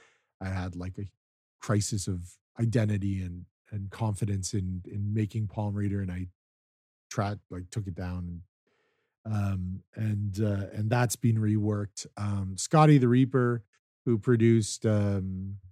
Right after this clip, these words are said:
Do What Thou Wilt, which is one of the tracks that a lot of people seem to be just absolutely crazy for.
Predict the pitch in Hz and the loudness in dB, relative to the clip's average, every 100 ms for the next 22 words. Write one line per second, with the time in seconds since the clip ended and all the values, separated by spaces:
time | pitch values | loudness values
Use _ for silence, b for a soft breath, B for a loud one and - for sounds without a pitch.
0 | _ - _ - 131 127 120 110 101 123 | _ -18 _ 4 6 8 6 2 4 4
1 | 120 - 120 104 107 - - _ 113 120 | 2 -2 -6 -4 -6 -6 -10 _ -4 0
2 | 113 110 123 113 - 107 104 104 110 98 | 0 0 0 0 -2 -2 -2 0 -2 -2
3 | 113 101 104 101 - 113 107 104 98 101 | -2 0 0 -2 -2 -2 -2 -2 -2 -4
4 | - - 107 101 110 104 104 98 98 104 | -6 -8 -6 -6 -6 -4 -4 -4 -2 0
5 | 113 123 127 123 139 | 2 2 2 0 -2